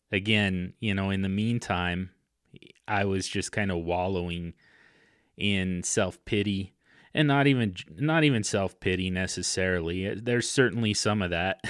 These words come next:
<laughs> When you experience a loss, you, you certainly wonder why that happened to you, you know, why you're the one who has to experience this. Although I wouldn't wish it on anybody else.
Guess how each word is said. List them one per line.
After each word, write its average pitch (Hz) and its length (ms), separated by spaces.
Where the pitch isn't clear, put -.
<laughs> 135 240
When 123 160
you 110 140
experience 107 640
a 107 60
loss, 95 540
you, 92 160
you 101 140
certainly 101 680
wonder 101 340
why 95 240
that 98 220
happened 101 400
to - 100
you, 95 400
you 90 140
know, 87 240
why 104 220
you're 104 280
the 104 80
one 98 220
who 104 140
has 95 280
to 104 100
experience 92 720
this. 85 380
Although 104 220
I 98 120
wouldn't 92 300
wish 90 240
it 90 120
on 82 180
anybody 80 520
else. 85 420